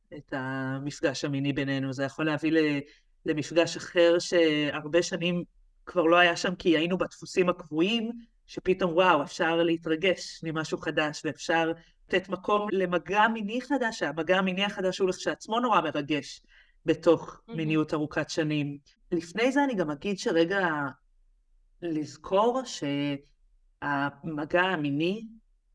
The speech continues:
Speaker 1: נכון, יש רצון של פורקן מיני, בסדר.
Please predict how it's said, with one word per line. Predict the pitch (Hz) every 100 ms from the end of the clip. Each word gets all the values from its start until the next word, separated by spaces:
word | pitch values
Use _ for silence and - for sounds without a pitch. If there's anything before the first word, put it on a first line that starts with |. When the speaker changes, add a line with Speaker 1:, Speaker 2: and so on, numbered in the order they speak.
| _
Speaker 1:
נכון, | 156 180 185 156
יש | 151 170 190
רצון | 175 - 165 160
של | 175
פורקן | 165 151 139 165 151
מיני, | 151 147 139 _ _ _ _ _
בסדר. | 151 147 170 151 123